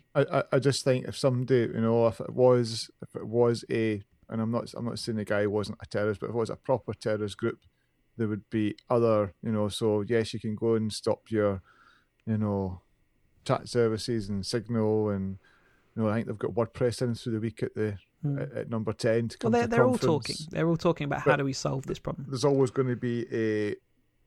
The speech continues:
Speaker 1: you know, some of these groups are massive now and they have their own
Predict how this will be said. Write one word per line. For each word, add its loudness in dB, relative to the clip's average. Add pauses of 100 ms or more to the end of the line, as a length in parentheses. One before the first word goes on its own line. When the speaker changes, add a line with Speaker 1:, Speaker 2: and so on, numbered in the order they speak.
Speaker 1:
you -8
know, -4 (100)
some -2
of 0
these 0
groups -2
are -2
massive -2
now 0
and 0
they -4
have -6
their -2
own -2